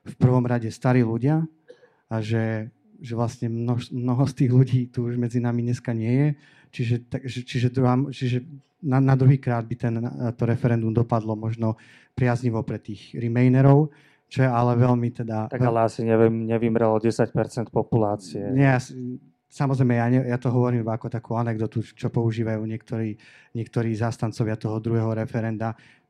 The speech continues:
Speaker 1: A vlastne je to trošku úplne mimo, pretože takýmto spôsobom, e, by sme mohli hlasovať o Brexite každý rok, pretože to je akože, vám je to úplne... Mimo. Ale čo chcem povedať, že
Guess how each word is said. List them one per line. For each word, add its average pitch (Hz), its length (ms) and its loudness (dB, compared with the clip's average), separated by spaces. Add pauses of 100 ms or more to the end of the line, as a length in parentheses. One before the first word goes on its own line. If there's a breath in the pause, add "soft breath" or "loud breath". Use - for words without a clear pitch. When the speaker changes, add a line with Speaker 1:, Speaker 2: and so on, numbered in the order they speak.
(120)
Speaker 1:
A - 80 -20
vlastne 120 320 -6
je 117 160 -4
to 113 240 -8
trošku 113 480 -4
úplne 113 240 -2
mimo, 113 240 -6
pretože 107 560 -10 (320 soft breath)
takýmto 120 320 -2
spôsobom, 113 640 -4
e, - 20 -6 (300)
by 107 160 -8
sme 117 80 -4
mohli 110 240 -4
hlasovať 107 480 -8
o 104 80 -6
Brexite 104 400 -10 (320)
každý 107 240 -8
rok, 104 240 -8
pretože 101 400 -14 (320 soft breath)
to 101 160 -16
je 101 80 -16
akože, 95 320 -18 (640)
vám 113 160 -6
je 113 80 -6
to 123 80 -8
úplne... 117 320 -4
Mimo. - 40 -20 (280 loud breath)
Ale 143 400 0
čo 147 160 -4
chcem 143 160 -4
povedať, 131 480 -4
že 120 320 -4